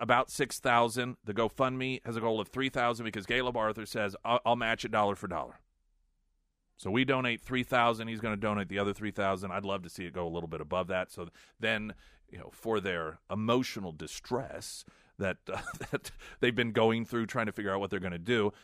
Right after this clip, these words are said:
uh, they have a little bit of extra to utilize for causes. They, they do things for kids, like backpacks for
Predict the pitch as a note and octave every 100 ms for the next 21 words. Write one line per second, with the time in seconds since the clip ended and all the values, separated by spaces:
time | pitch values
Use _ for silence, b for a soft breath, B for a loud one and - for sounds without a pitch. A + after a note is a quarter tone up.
0 | B - F#3 E3+ F3+ F3+ A2 G#2 B2 D3+
1 | D#3 D#3+ D3+ A#2+ - _ E3 C#3 A2 G2
2 | - E2+ C#2 - A#2 G#2+ G2+ A2+ G#2 G2
3 | F#2+ F#2 - F#2 - F#2 F2+ F#2+ F2+ F#2+
4 | F2 E2 F2+ E2+ F#2+ - F#2 F2+ - E2
5 | - F#2 E2+ D#2 E2 F2+ E2 - - E2+
6 | D#2+ - E2+